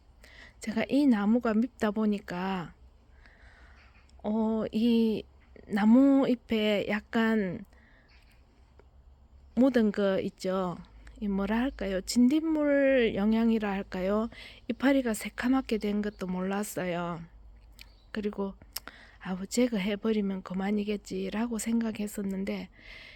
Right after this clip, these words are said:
이렇게 열매가 예쁘게 맺혀서 이제 제거도 못할 것 같아요. 여기 보면, 보시면 크리스마스 때 이렇게 등 있죠? 제가 이 나무에 항상 등을 달아서 거실에서 딱 보면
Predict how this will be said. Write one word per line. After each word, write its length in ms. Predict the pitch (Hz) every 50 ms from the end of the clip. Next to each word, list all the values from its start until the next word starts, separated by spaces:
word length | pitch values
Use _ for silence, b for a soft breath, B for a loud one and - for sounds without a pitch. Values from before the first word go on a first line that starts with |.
| B B -
이렇게 760 | - 254 269 262 - - - 226 208 208 214 208 196 196 208
열매가 500 | 214 208 214 220 226 240 233 220 202 196
예쁘게 580 | 185 190 196 202 208 - - 233 233 - 226
맺혀서 680 | 202 190 190 180 - 202 196 185 - 190 185 185 185 180 - -
이제 260 | 214 208 - 202 202
제거도 440 | - - 262 277 - 262 226 - 180
못할 360 | 180 180 180 - - - 233
것 220 | 226 - - 190 -
같아요. 540 | 180 175 - - - 180 175 170 175 175 175 - - - B B B B B B B B B -
여기 200 | - 254 233 240
보면, 580 | 233 - 254 254 247 247 240 226 214 196 185 - - - -
보시면 720 | - - 262 262 - 269 240 220 208 208 214 208 185 175 185 b b b b b b b b b b -
크리스마스 600 | - 269 269 254 - - 285 269 269 262 - -
때 140 | - - 196
이렇게 320 | 202 208 214 208 - 202
등 320 | 190 - - 254 254 262 254
있죠? 500 | 233 214 - - 180 180 185 190 180 175
제가 240 | - - 196 196 190
이 160 | - - 220 233
나무에 360 | 220 208 214 214 240 247 226
항상 640 | 202 - - - - 285 285 277 285 277 262 247 226
등을 380 | - 285 294 285 262 226 214
달아서 600 | - 202 208 202 208 208 190 - 202 202 202 175 190
거실에서 580 | - - 208 190 - 269 262 269 254 233 - 233
딱 240 | 214 - - 220 - -
보면 560 | - 247 262 247 226 220 208 214 220 220 208